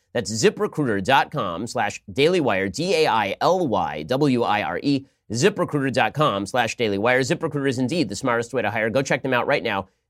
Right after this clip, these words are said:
ziprecruiter dot com slash daily wire. Once more, ziprecruiter dot com slash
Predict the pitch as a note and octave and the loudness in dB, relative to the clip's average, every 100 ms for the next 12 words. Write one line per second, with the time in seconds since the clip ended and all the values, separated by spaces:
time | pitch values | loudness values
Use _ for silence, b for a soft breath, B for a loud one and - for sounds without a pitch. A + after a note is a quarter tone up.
0 | G2+ A2+ F#3+ F3+ D#3+ D3 C#3+ C3+ C3 A2+ | -6 0 0 0 -2 0 2 2 2 0
1 | C3 F2+ G2 - _ - C#3+ C3+ B2+ A2+ | -4 -2 -6 -8 _ -2 2 2 0 -2
2 | B2+ B2 A#2+ B2 B2 A2+ A2 E3 D3 C3 | 0 2 4 4 4 2 0 2 2 2
3 | F#3 E3 D3+ C3 C3 A#2 C3 A#2 A#2 C3 | -2 -2 -2 0 0 0 -2 -2 0 0
4 | A2+ | 0